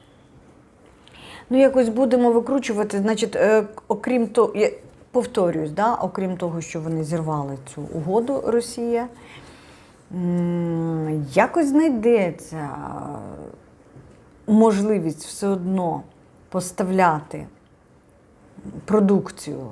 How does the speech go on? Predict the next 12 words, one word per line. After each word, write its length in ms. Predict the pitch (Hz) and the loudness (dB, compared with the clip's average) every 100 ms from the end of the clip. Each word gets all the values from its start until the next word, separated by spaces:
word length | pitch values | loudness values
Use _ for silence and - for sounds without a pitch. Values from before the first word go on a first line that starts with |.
| 104 | -10
в 40 | 160 | -6
інші 300 | 180 165 - | -4 -4 -6
країни, 540 | 151 180 165 156 156 180 240 - - - - - - | -6 -4 -4 -2 -4 -6 -10 -16 -20 -20 -20 -20 -10
буде 300 | 180 196 180 | 2 2 4
домовленість, 800 | 175 185 196 208 220 220 226 - - - - - - | 2 2 2 2 0 -2 -4 -10 -20 -20 -18 -20 -2
але 320 | 196 208 214 208 | 2 4 2 0
Україну 720 | 208 202 196 196 190 240 277 262 | -6 -4 0 0 2 2 2 2
будуть 500 | 180 208 208 233 - | 0 -2 -2 -4 -6
обстрілювати, 800 | 196 - - 190 175 165 170 175 | -8 -10 -6 -4 -4 -4 -6 -10
порт. 600 | - 180 180 - - - _ _ _ - - - - _ _ - - | -8 -2 -2 -2 -16 -20 _ _ _ -20 -20 -20 -20 _ _ -20 -6
Будуть 340 | 185 196 208 | -2 -2 -2
обстрілювати. 800 | 202 - - 202 170 165 170 - | -4 -4 -2 0 0 -4 -10 -14